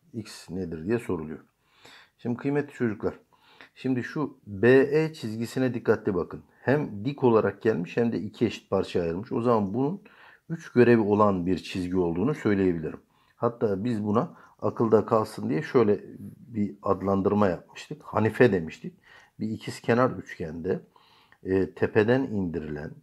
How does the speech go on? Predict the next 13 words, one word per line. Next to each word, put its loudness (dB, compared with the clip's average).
evet -6
şuralara -8
B, -2
B -2
kenarları -8
diyelim. -8
Tepeden 0
indirilen -6
dikmenin -6
üç -6
görevi 0
var -6
demiştik. -12